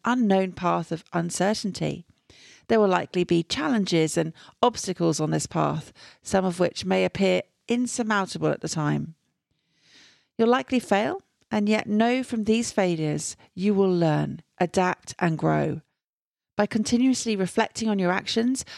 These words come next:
adjusting your course, and iterating your approach, you develop resilience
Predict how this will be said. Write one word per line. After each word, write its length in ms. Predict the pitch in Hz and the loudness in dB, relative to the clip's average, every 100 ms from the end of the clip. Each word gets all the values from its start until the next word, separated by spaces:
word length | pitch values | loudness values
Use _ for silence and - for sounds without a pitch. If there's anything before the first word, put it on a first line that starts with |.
| - | -8
adjusting 500 | - 196 226 240 247 | -2 2 2 0 -2
your 140 | 214 180 | 0 0
course, 460 | - 185 185 214 | 0 2 2 0
and 120 | 202 - | -4 -2
iterating 520 | 233 - 202 190 185 | -4 0 0 0 -2
your 160 | 170 160 | 0 0
approach, 520 | 156 240 208 180 - - - - - | 0 0 0 0 -6 -12 -20 -18 -2
you 180 | 202 233 | 0 2
develop 520 | 254 202 170 151 - - | 2 2 2 0 -6 -2
resilience 640 | 170 165 180 185 180 - | 0 2 2 2 0 -4